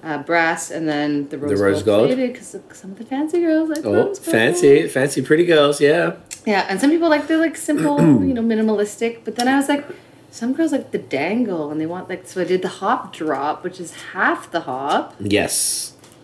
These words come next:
Speaker 1: And they're a little heavier, and, uh, I have silver as well, but antique brass, polished
Speaker 2: And you did
Speaker 1: brass,
Speaker 2: the, uh,
Speaker 1: I
Speaker 2: East Coast
Speaker 1: suppose.
Speaker 2: as well,
Speaker 1: And
Speaker 2: which
Speaker 1: then I
Speaker 2: is
Speaker 1: have
Speaker 2: very
Speaker 1: silver
Speaker 2: cool.
Speaker 1: as well, yeah.
Speaker 2: Okay.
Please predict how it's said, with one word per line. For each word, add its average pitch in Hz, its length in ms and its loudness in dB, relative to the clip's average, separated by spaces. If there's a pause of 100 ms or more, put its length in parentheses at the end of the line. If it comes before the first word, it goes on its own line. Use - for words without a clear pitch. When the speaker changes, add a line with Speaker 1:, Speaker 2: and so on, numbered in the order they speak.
Speaker 1:
And 180 100 -8
they're 185 80 -2
a - 20 0
little 202 160 2
heavier, 202 760 0 (260)
and, 175 360 -4
uh, 214 600 -16
I 220 40 -10
have 226 120 -10
silver 180 260 -4
as 160 120 -8
well, 143 140 -6
but - 160 -12 (640)
antique 180 340 -4
brass, 147 420 -2
polished - 360 -8
Speaker 2:
And 104 180 2
you 104 60 4
did 104 80 4
Speaker 1:
brass, 95 80 -2
Speaker 2:
the, 98 180 4
uh, 98 60 4
Speaker 1:
I 82 60 2
Speaker 2:
East 120 180 2
Coast 90 300 2
Speaker 1:
suppose. 92 100 -6
Speaker 2:
as 92 60 -10
well, 95 120 2
Speaker 1:
And 110 80 8
Speaker 2:
which - 80 6
Speaker 1:
then - 80 0
I - 0 -
Speaker 2:
is - 40 0
Speaker 1:
have - 80 -2
Speaker 2:
very 95 120 4
Speaker 1:
silver 180 220 2
Speaker 2:
cool. 156 60 2
Speaker 1:
as 156 120 -6
well, 135 220 -10 (100)
yeah. 170 240 -8
Speaker 2:
Okay. 208 300 2